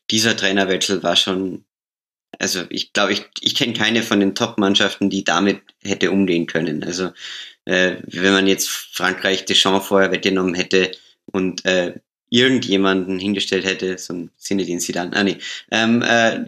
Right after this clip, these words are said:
das, das wäre, das wäre auch in die Hose gegangen. Also, und deshalb, Spanien muss man da echt,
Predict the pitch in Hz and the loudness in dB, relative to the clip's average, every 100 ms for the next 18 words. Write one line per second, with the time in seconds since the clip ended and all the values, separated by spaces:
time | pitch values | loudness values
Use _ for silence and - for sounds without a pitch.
0 | - 110 - - 107 - 107 113 110 101 | -2 0 2 0 0 2 2 4 2 0
1 | - 101 101 104 98 - 90 95 92 87 | 0 0 2 2 2 0 -2 -2 -4 -2
2 | 87 92 82 - 80 - 90 82 - - | -2 -2 -4 -8 -8 -6 -4 -4 -6 -4
3 | 95 101 - - - - - - - 101 | -2 0 -2 -8 -18 -20 -12 -6 0 2
4 | 123 113 113 110 101 80 101 - | 4 2 2 4 4 4 2 -2